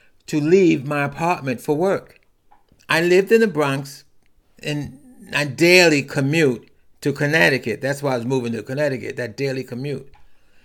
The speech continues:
which was the main reason why I was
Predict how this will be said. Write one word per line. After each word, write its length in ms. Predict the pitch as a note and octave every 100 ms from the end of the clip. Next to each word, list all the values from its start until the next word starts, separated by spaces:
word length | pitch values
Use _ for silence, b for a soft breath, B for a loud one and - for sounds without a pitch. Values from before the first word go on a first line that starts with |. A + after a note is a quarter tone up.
| b b b b
which 260 | A3+ A#3+
was 440 | A#3+ G3 D3+ D3+ - -
the 100 | D#3+
main 360 | F#3+ C#4+ E4
reason 280 | A3 G#2 G#2
why 420 | G#2 G#2 G2+ - - _ _ _ _ _ _ _ _ _ _ -
I 120 | A2+
was 320 | A2 G#2 -